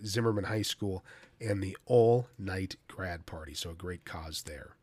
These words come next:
The Malacca P T O presents Family Night Bingo coming up on Friday, January nineteenth at the high school gym. Doors open at five thirty. Bingo starts at six. Concessions will be available.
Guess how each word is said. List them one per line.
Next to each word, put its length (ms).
The 100
Malacca 380
P 200
T 220
O 100
presents 360
Family 340
Night 260
Bingo 500
coming 300
up 160
on 100
Friday, 480
January 560
nineteenth 680
at 120
the 80
high 120
school 360
gym. 380
Doors 280
open 260
at 100
five 300
thirty. 400
Bingo 400
starts 380
at 120
six. 400
Concessions 640
will 320
be 160
available. 640